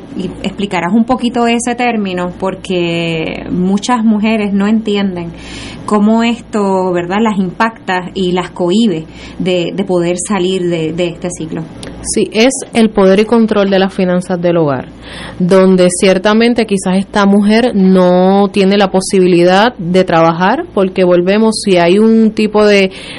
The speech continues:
Speaker 2: de maltrato psicológico donde el agresor ha desarmado emocionalmente a esta persona, esta persona se siente incapaz de, de salir hacia adelante y utiliza el dinero como medio de control,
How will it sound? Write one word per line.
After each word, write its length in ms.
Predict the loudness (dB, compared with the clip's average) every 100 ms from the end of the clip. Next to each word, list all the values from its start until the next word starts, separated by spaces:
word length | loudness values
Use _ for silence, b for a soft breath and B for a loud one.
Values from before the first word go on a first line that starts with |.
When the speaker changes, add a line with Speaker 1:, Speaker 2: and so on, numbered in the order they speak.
| B
Speaker 2:
de 140 | 4
maltrato 420 | 4 4 2 0 0
psicológico 760 | -2 0 4 4 4 2 2
donde 640 | 4 4 4 4 6 4 0
el 400 | 0 2 4 4
agresor 720 | 2 2 0 -2 0 2 4 4
ha 80 | 2
desarmado 800 | 0 0 0 2 2 2 2
emocionalmente 640 | 2 0 0 -2 0 0 -2
a 20 |
esta 160 | -4 -2
persona, 340 | -2 -2 -2
esta 140 | 0 -2
persona 240 | -2 -4
se 100 | -2 -4
siente 100 | 0
incapaz 460 | 0 0 0 0 0 0
de, 240 | -2 -2 B B B
de 100 | -2
salir 320 | 2 2 2
hacia 240 | 2 0 2
adelante 480 | 2 2 2 2
y 60 | 2
utiliza 800 | 2 2 2 0 -2 0 0 2
el 160 | 0 0
dinero 540 | 2 2 2 4 2
como 240 | 2 0 2
medio 260 | 2 2
de 120 | 2 0
control, 580 | 0 0 2 2 2